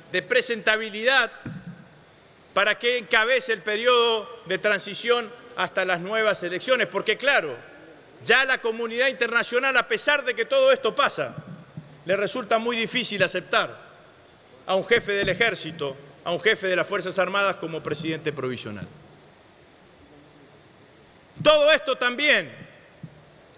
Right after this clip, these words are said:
he escuchado a algunos que les pareció no necesario las declaraciones del presidente electo sobre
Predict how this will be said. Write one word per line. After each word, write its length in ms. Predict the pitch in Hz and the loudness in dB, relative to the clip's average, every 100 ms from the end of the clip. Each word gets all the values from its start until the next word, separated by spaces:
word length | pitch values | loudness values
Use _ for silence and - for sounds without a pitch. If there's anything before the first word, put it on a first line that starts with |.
| - | -18
he 40 | |
escuchado 440 | - 190 240 240 214 | -14 -2 2 4 2
a 20 | |
algunos 380 | 208 247 220 - | 0 -2 -4 -2
que 140 | 185 | 0
les 100 | 170 | 0
pareció 800 | 180 175 160 214 220 202 151 113 - - - - - - - - - - - - - - - - - - - - - - - - - - - - - | 0 -2 -2 0 2 2 0 -2 -10 -20 -20 -20 -20 -20 -20 -20 -20 -20 -20 -20 -20 -20 -14 -12 -10 -12 -16 -20 -20 -20 -20 -20 -20 -20 -20 -20 -8
no 180 | 190 240 | -2 0
necesario 800 | 202 185 - 214 165 147 123 98 - - - - - - - | 2 2 2 2 0 -6 -10 -12 -20 -10 -8 -8 -12 -20 -10
las 160 | 147 160 | -4 -2
declaraciones 680 | 165 165 175 170 220 214 180 | -2 0 -2 0 -2 0 2
del 100 | 170 | 0
presidente 520 | 170 151 196 196 170 | 0 -4 -2 -4 -2
electo 380 | 165 190 - 175 | -2 -2 -2 -4
sobre 480 | - 175 170 180 | 0 0 2 0